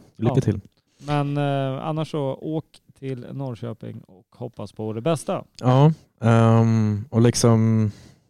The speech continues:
Speaker 1: förutom att åka till Norrköping, så sjung för allt ni någonsin har gjort förut. Kommer en liten uppmaning för mig. Jag blir, blir nästan lite tårögd när jag tänker på det.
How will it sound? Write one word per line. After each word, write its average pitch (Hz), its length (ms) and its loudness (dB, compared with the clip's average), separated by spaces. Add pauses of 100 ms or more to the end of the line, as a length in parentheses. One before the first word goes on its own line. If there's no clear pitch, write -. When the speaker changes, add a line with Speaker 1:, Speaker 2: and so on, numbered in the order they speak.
(220)
Speaker 1:
förutom 120 280 2
att 113 40 4
åka 110 100 0
till 110 100 0
Norrköping, 104 540 2
så - 120 -2
sjung 107 420 2 (140)
för 101 160 -2
allt 104 360 -2
ni 101 140 -2
någonsin 98 320 -2
har 98 80 0
gjort 90 140 -2
förut. - 380 -8 (640)
Kommer 127 200 2
en 123 40 6
liten 120 180 4
uppmaning 110 460 2
för - 100 -4
mig. 101 120 -6
Jag - 100 -8
blir, - 140 -6 (680)
blir 101 100 -16
nästan - 180 -12
lite 101 200 -8
tårögd 104 320 -4
när - 80 -6
jag - 80 -10
tänker 90 220 -8
på 95 100 -8
det. 92 140 -6